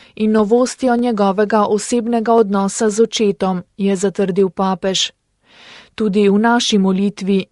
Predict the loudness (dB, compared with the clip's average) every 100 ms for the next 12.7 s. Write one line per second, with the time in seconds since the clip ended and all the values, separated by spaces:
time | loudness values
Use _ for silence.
0 | -8 -6 -4 -4 -2 0 0 0 0 -2
1 | -8 -20 -14 -2 0 2 2 2 2 0
2 | 0 0 0 2 4 2 0 -4 -2 -4
3 | -2 -4 -4 0 2 2 0 -2 -4 -2
4 | 0 0 2 0 0 -2 -2 -4 0 -2
5 | 2 2 2 2 0 0 0 -4 -8 -4
6 | 0 2 2 0 -2 -4 -2 -2 -4 0
7 | 2 2 0 0 2 0 -2 -12 -20 -20
8 | _ _ 0 0 0 2 4 4 2 2
9 | 2 2 2 2 0 2 2 2 2 2
10 | 0 0 -2 -2 0 0 2 0 0 0
11 | -2 0 -4 2 2 4 0 0 0 0
12 | 0 0 0 4 4 4 0